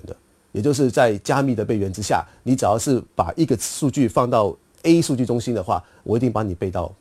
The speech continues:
B 数据中心。那有一种是说，啊，我为了成本问题，这数据也不是太重要，我们这客户可能选择，或公司可以选择说，“我不要你帮我备好了。”哦，那可能就是价格就比较低了。哦，所以有很多不同的一些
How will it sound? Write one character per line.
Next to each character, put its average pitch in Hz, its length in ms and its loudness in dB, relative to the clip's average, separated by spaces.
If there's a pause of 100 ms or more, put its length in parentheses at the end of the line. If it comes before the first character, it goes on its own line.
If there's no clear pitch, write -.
B 113 160 0
数 104 120 -8
据 90 120 -6
中 80 140 -10
心。 78 120 -16 (800)
那 254 120 6
有 185 140 10
一 233 80 6
种 151 140 4
是 196 100 0
说， 180 400 2
啊， 139 140 6
我 113 200 2
为 170 140 6
了 135 80 4
成 123 240 -2
本 120 100 4
问 135 140 0
题， 113 140 -4
这 139 100 2
数 131 160 0
据 127 100 0
也 95 80 0
不 127 140 -4
是 139 80 0
太 123 160 -2
重 117 160 -2
要， 127 180 0 (440)
我 104 140 0
们 104 200 -2
这 127 100 -4
客 151 180 -4
户 131 100 2
可 104 100 -2
能 104 100 -2
选 92 200 -4
择， 98 140 -4
或 120 100 0
公 131 180 0
司 127 100 -2
可 135 80 0
以 123 40 4
选 104 140 -2
择 104 100 -4
说 120 120 -4
，“我 107 120 -2
不 113 120 -2
要 135 100 6
你 98 100 -2
帮 107 160 -2
我 87 80 -6
备 85 180 -4
好 82 120 -10
了。” - 120 -16 (440)
哦， 208 120 -2
那 165 80 6
可 - 120 -4
能 104 100 -2
就 123 100 0
是 113 200 0
价 113 180 -2
格 98 100 -4
就 101 80 -4
比 87 80 -8
较 85 120 -6
低 87 180 -8
了。 - 120 -12 (420)
哦， - 120 -10
所 202 140 2
以 196 60 4
有 160 60 6
很 113 200 0
多 165 120 4
不 190 140 -2
同 117 260 -4
的 120 140 2
一 165 100 -4
些 147 300 2